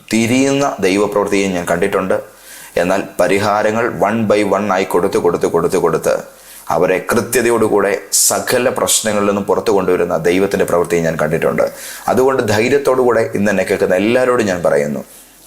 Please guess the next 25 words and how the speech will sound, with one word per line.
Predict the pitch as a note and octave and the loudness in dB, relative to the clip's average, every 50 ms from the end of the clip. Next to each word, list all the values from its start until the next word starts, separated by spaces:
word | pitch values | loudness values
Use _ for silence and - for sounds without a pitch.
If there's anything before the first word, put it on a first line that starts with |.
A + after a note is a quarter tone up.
| F2 A2 | -2 0
നിങ്ങൾ | B2 C#3+ D3 D3+ C3+ A#2+ | 2 2 2 2 2 2
ഇന്ന് | A2+ A2+ G#2+ G#2+ - | 2 2 0 0 2
ഫേസ് | G2 F#2 G2+ G2 - - | 2 2 2 2 0 0
ചെയ്യുന്ന | F#2 F2 F2 E2+ E2 C#2+ - - - G#2 G2 | 0 0 0 0 0 -2 -2 0 -2 0 0
എല്ലാ | G#2 A2 A2+ A#2+ A2+ G2+ - | 2 2 2 2 0 0 0
പ്രോബ്ലംസിനും | F#2+ E2+ E2 E2+ F2+ - - - - - A1 - - - - - - - - - - G2 G2 | 0 0 2 2 0 0 0 -2 -2 -2 -4 -6 -8 -10 -18 -20 -20 -20 -14 -6 -2 0 0
എൻ്റെ | G2+ A2 G#2+ G#2+ G2 F#2 | 2 2 2 2 2 4
യേശുവിൻ്റെ | F#2+ G2 - - G#2+ G2 F#2 F#2+ - | 2 2 2 2 0 0 0 0 0
കയ്യിൽ | D#2 D#2+ E2+ E2 - - - | 0 0 0 0 -2 -2 0
സൊല്യൂഷൻസ് | E2 D#2 E2 E2 - - D2 D2 - - D2 | 0 0 0 2 2 0 0 0 0 -2 -2
ഉണ്ട്. | C#2+ C#2+ - - - - - - - - - - - - - | -2 -2 -4 -4 -4 -16 -18 -20 -20 -18 -16 -12 -6 -4 -2
അത് | A2 A2 A2+ - - - - | 0 0 0 -2 -2 -2 -2
പെട്ടെന്ന് | A2 G#2 G#2 - - C3+ C3 B2+ A#2 A2+ | -2 -2 -2 -2 -2 0 0 2 2 2
ചിലർക്കായി | G2+ F#2+ G2+ G2 - F#2 F#2+ F#2 F#2 | 2 0 0 0 0 0 0 2 0
വെളിപ്പെടും. | F#2 F#2+ F#2+ - A2 G#2 G#2+ A#2+ B2+ - - - - - _ - - - - - - - | 0 0 0 0 0 0 0 -2 -2 -10 -16 -20 -20 -20 _ -20 -20 -20 -18 -8 -4 0
അത് | F2 G2 G2 F2+ F2+ | 0 2 2 2 2
വേഗം | G#2 A2 A#2 C3 C3 B2 A#2+ - | 2 2 2 2 0 0 0 -2
കിട്ടുന്നില്ല | A2+ A#2 C#3 C3 B2 A#2+ A2+ A2+ A2 | -2 0 0 0 2 2 2 2 2
എന്ന് | A2 A2 G#2 | 2 2 0
കരുതി | G2 F#2+ F#2 F#2+ - | 0 0 -2 -4 -4
ചിലർ | G2 F2 F#2 F#2+ - - | -2 0 0 0 0 0
സങ്കടപ്പെടേണ്ട, | D#2+ E2+ F#2 G2 G2+ A2 A2 G#2+ G#2+ G#2+ G2+ G2 D#2+ - - - - - - - - E2+ | 0 0 0 -2 0 -2 -2 -2 -2 -2 -2 -4 -4 -4 -8 -16 -20 -20 -18 -8 -4 -2
രണ്ടും | E2+ F2+ F2 - F2 - - - - | -2 -2 -2 -4 -4 -2 -2 -2 -2
സംഭവിക്കും. | F2 D#2+ D#2+ D#2 D#2 D2 - B1 - - - - - - F#2+ - | -2 -4 -4 -4 -4 -2 -2 -2 -4 -4 -8 -10 -2 -2 -2 0
ഓക്കെ, | - C3+ D3 | 0 0 -2